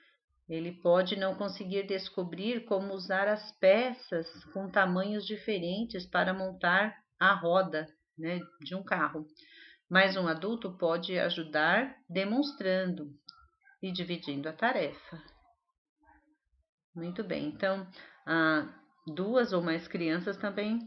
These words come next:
elas podem, né, se juntar, né, juntar as suas ideias e resolver os problemas, né, conversando e descobrindo como algo é feito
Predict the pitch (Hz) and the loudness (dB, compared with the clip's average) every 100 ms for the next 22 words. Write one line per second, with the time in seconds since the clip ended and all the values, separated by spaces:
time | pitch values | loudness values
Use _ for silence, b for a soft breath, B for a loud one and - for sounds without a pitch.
0 | - 180 185 185 - 185 196 180 175 175 | -6 0 0 0 2 4 4 2 -2 -2
1 | 208 214 - 185 185 196 190 - 165 208 | -4 -6 -8 -6 -6 -6 -6 0 4 4
2 | 214 190 190 190 180 175 180 175 170 170 | 0 -4 -4 -4 -2 0 0 -2 -6 -8
3 | 185 175 165 220 254 262 B B _ 196 | -8 -4 -2 -2 -4 -8 B B _ -4
4 | 196 220 226 214 208 196 - - - 214 | 0 0 0 -2 0 -2 0 -4 -2 -2
5 | 202 170 180 175 156 165 170 175 165 170 | 0 0 0 0 -4 -6 -6 -6 -4 -6
6 | - - 180 208 214 202 B B B - | -8 -4 -2 0 -2 -6 B B B -10
7 | 180 185 196 - 180 165 185 190 180 180 | -8 -6 -6 -6 -6 -4 -4 -4 -6 -4
8 | 185 180 175 175 180 180 180 - 185 220 | -2 0 0 0 0 -2 -4 -4 -2 -2
9 | 226 | -4